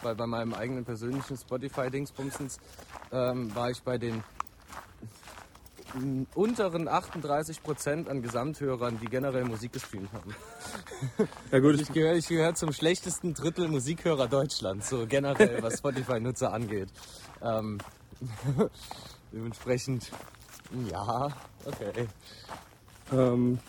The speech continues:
Speaker 2: ich wollte noch was sagen zum, zum Rap, aber ja gut, ich bin auch schlechter Ansprechpartner, weil ich benutze Apple Music.
Speaker 1: <laughs>
Speaker 2: Aber nur noch dieses Jahr, solange ich noch den Studentenrabatt mitholen kann.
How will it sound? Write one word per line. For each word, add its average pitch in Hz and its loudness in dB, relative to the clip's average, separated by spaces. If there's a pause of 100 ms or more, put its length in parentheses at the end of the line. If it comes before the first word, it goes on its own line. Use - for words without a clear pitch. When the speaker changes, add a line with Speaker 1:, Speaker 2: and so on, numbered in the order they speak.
Speaker 2:
ich - -4
wollte 127 4
noch 139 2
was 160 2
sagen 165 6
zum, 151 -4
zum - 2
Rap, 143 4
aber 123 6
ja 127 8
gut, 131 4
ich 131 -8
bin 139 2
auch 135 6
schlechter 156 4
Ansprechpartner, 143 4
weil 135 8
ich 131 0
benutze 135 2
Apple 123 4
Music. 139 4 (720)
Speaker 1:
<laughs> - 0
Speaker 2:
Aber 160 10
nur 185 12
noch 240 8
dieses 208 6
Jahr, 180 4
solange 147 4
ich 156 0
noch 170 4
den 156 8
Studentenrabatt 160 4
mitholen 123 6
kann. 123 2